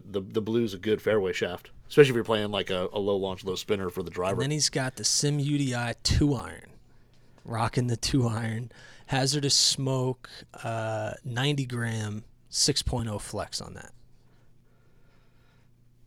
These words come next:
Speaker 1: Yeah, I mean, that's, that's, uh, I mean, again, a, a two iron, I'd still, interesting to see this guy, the two iron. Uh, I feel like maybe, like, a Stealth, uh, or Stealth Plus hybrid might, might have been, uh, the choice there,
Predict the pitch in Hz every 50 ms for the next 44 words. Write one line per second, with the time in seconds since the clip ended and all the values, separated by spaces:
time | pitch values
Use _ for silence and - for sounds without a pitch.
0 | - - - _ _ _ _ - _ _ _ - - - - 90 98 120 147 160
1 | - 104 120 117 117 131 147 - - - - - - 131 131 - 143 156 147 -
2 | 151 151 156 156 151 147 131 170 185 156 113 98 110 104 90 - - - - _
3 | _ _ _ - - - - - - - 190 196 139 107 95 95 95 95 104 -
4 | - _ 101 101 101 - - - - - 147 151 147 139 135 131 120 110 - _
5 | _ - - - - - - - - - - - _ _ _ - - - 196 214
6 | 185 180 - 262 208 170 143 170 165 156 139 131 139 135 127 - - 127 120 113
7 | 110 113 113 113 - - - 104 101 98 98 101 101 - 123 113 107 101 98 -
8 | - 104 101 98 95 107 101 101 - - 95 - - - 107 101 101 101 - -
9 | - - _ _ _ - - 98 90 87 87 - - 107 - - 113 101 95 -
10 | - 104 90 - - 92 92 92 92 104 104 110 - _ _ _ _ _ _ -
11 | 98 98 101 98 98 101 98 95 92 98 98 98 95 95 98 95 92 90 - -
12 | - - - - - - - - - - 117 120 123 - - 135 135 143 160 147